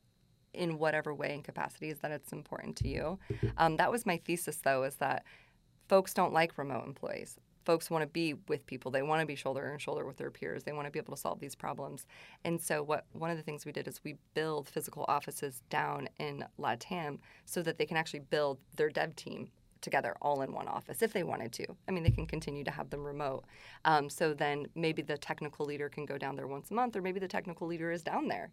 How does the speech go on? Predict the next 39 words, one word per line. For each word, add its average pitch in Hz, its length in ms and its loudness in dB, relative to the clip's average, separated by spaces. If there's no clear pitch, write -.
you 160 100 -6
know, 147 180 -2
and 147 120 -4
then 139 160 -4
that - 140 -4
counterpart - 600 -6
is 165 120 2
something 151 260 -2
that 139 120 -2
is 139 140 -6
remote. 143 420 -4
What, 165 240 0
what 180 180 6
else 175 200 4
can 170 120 -4
I 151 80 -2
say? 151 240 -2
I 220 120 8
mean, 208 240 2
it, - 220 -2
people 233 640 -2
are, 180 460 4
people 208 560 -4
are 165 200 2
always 190 520 4
going 160 360 -2
to 160 280 -10
want 147 180 -4
to 156 160 -8
be 139 200 -8
together. - 540 -4
Work, 180 400 0
I 180 60 0
think, 160 280 -6
will 151 80 -4
continue 156 440 -8
to 156 80 -10
be - 140 -8
disrupted. 165 640 -2